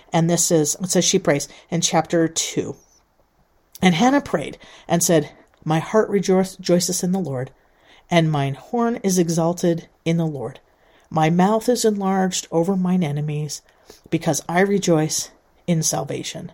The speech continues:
There is none holy as the Lord, and there is none beside thee, neither is there any rock like unto our God. Talk no more so exceedingly profoundly. Let not arrogancy come out of your mouth, for the Lord is a God of knowledge,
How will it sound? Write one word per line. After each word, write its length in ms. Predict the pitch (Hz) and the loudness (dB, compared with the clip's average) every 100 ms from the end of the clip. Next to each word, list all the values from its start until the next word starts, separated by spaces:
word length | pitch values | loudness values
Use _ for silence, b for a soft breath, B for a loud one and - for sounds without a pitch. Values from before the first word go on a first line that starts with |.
| _ _ b b b | _ _ b b b
There 220 | - 202 214 | 2 6 6
is 180 | 196 | 6
none 240 | 196 208 226 | 2 2 2
holy 460 | - 208 208 214 | 0 2 4 4
as 160 | 220 220 | 2 2
the 100 | 214 | -2
Lord, 360 | 180 135 - - b b b b | -2 -4 -8 -12 b b b b
and 100 | 175 | 2
there 140 | 175 | 4
is 140 | 170 | 4
none 280 | 170 185 214 | 2 2 2
beside 520 | 202 190 - 143 139 | -2 -4 -6 -8 -10
thee, 280 | - 127 143 _ b b b | -14 -14 -16 _ b b b
neither 480 | 208 226 240 - - | 2 4 4 0 -4
is 240 | 165 147 - | -4 -4 -2
there 280 | 143 143 - | -4 -2 0
any 260 | 190 214 | 2 2
rock 500 | 202 165 160 180 - - | 2 0 -2 -4 -12 -6
like 280 | 156 165 | -4 -2
unto 240 | 180 165 180 | -4 -2 -2
our 140 | 196 | -2
God. 380 | 180 147 135 143 - _ b b b | -4 -6 -8 -10 -16 _ b b b
Talk 320 | - 285 277 | -4 -2 0
no 180 | 240 240 | 0 2
more 320 | 208 190 160 | 4 4 2
so 240 | - 185 | 2 0
exceedingly 720 | 160 156 - 185 185 180 170 | 0 -2 -4 -2 0 2 0
profoundly. 760 | 165 - 151 156 139 143 - - B B B | -4 -10 -12 -8 -8 -6 -8 -10 B B B
Let 180 | 320 254 | 0 2
not 240 | 233 226 | 0 0
arrogancy 600 | 185 190 175 170 - 170 | 2 4 4 0 0 -2
come 280 | 160 - 160 | -2 -2 -2
out 240 | 147 156 | -2 -2
of 140 | 151 143 | -2 -2
your 100 | 143 | -2
mouth, 320 | 139 143 147 | -2 -6 -8
for 140 | - | -4
the 100 | 175 | 0
Lord 420 | 165 202 269 285 - | 0 0 0 0 2
is 280 | 233 220 160 | 2 2 0
a 120 | 156 | -4
God 340 | 214 214 233 | -4 -8 -6
of 160 | 170 147 | -6 -4
knowledge, 480 | 160 185 190 180 | -2 0 0 -2